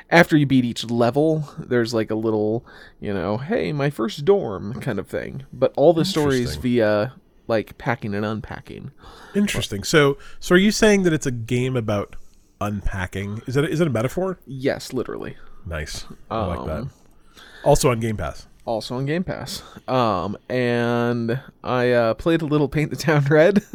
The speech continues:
Speaker 1: <laughs> 'cause
Speaker 2: <laughs>
Speaker 1: I absolutely love that game. Um, it's, I'm, o-, I've still only played the biker bar level. Um,
Speaker 2: That's funny. That's the only one I've
Speaker 1: 'cause,
Speaker 2: played too.
Speaker 1: 'cause it's, like, the first level, and that was the one that was in the demo,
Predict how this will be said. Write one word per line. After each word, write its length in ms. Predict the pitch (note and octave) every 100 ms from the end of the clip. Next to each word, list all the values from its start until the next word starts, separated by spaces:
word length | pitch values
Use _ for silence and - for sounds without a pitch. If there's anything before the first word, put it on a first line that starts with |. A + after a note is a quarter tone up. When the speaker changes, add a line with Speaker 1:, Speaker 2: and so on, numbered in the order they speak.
| G3
Speaker 1:
<laughs> 260 | - - -
'cause 500 | D3 G3 F#3+ F#3+ F#3
Speaker 2:
<laughs> 760 | G3 - E3+ - D#3 G#3 -
Speaker 1:
I 100 | -
absolutely 580 | C3+ C3 C#3 D#3 B2 A#2
love 220 | A#2+ C3
that 180 | F3 E3
game. 320 | F#3 F#3 G#3+ - - G3 - - E3 -
Um, 580 | B2+ A#2+ A#2 F#2+ G2+ - - - - - _
it's, 680 | D3 D3 - - - - - _ -
I'm, 260 | G2+ E3 E3 -
o-, 160 | F3
I've 200 | F3 F3+
still 360 | - - C#4+ G3+
only 280 | E3 F3 F3
played 360 | D3+ D#3 D3 A#2
the 80 | A2
biker 560 | A#2 C3 D3 C#3+ C3+ -
bar 560 | C#3 C#3 D3 D3+ D#3 C#3+ E3
level. 500 | - C#3+ F#3 F3+ D3+ - - -
Um, 300 | - B2 G2+
Speaker 2:
That's 160 | - -
funny. 200 | D#3+ D3
That's 180 | C#3 -
the 60 | D3+
only 120 | D3
one 200 | C3+ B2+
I've 60 | C#3+
Speaker 1:
'cause, 180 | D#3+ C#3
Speaker 2:
played 200 | G#2+ F#2
too. 80 | C3
Speaker 1:
'cause 160 | F#3+ D#3+
it's, 80 | E3
like, 100 | D3+
the 80 | C3+
first 220 | D#3+ D3
level, 320 | C#3+ D3+ F3
and 80 | C#3
that 80 | B2+
was 100 | C3+
the 60 | C#3
one 140 | C#3
that 60 | C#3+
was 140 | C3
in 80 | C#3
the 80 | A#2+
demo, 400 | A#2+ C3 E3+